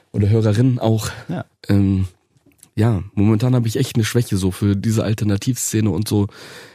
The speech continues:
Speaker 1: so nette Leute, so, sowas hatte ich in meinem Leben nie, weißt du, so, dass einer dich einfach so gerne hat, so,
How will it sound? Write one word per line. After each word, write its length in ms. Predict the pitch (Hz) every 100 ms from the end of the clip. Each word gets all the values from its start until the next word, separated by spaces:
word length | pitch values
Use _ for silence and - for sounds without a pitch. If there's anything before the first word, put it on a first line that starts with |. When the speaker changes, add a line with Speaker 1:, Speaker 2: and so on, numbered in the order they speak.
| - -
Speaker 1:
so 220 | 107 120 -
nette 280 | 123 131
Leute, 360 | 110 107 117 101
so, 220 | 90 92 - - - -
sowas 300 | 110 117 123
hatte 140 | 120
ich 120 | 110
in 80 | 104
meinem 180 | 98 95
Leben 280 | 117 113 101
nie, 200 | 110 110
weißt 240 | 95 120 104
du, 40 |
so, 120 | 98
dass 200 | 101 98
einer 180 | 117 117
dich 160 | 107 87
einfach 240 | 117 104
so 140 | - 107
gerne 320 | 92 107 92
hat, 200 | 85 -
so, 220 | 82 80